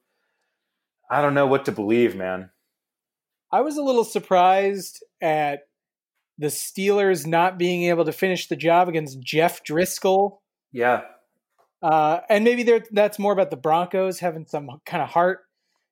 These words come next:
Speaker 2: but, uh, I don't think so 'cause we ripped it out of them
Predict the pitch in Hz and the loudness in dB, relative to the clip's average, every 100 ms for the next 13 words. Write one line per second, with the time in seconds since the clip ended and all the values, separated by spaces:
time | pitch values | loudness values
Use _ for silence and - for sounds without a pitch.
0 | _ - 151 147 151 147 156 214 220 220 | _ -2 -2 -2 -2 0 2 2 2 -2
1 | 202 180 165 170 151 160 151 220 233 208 | -2 0 0 -2 -8 -8 2 2 2 2
2 | 185 185 170 151 147 147 | 4 4 2 -4 -6 -10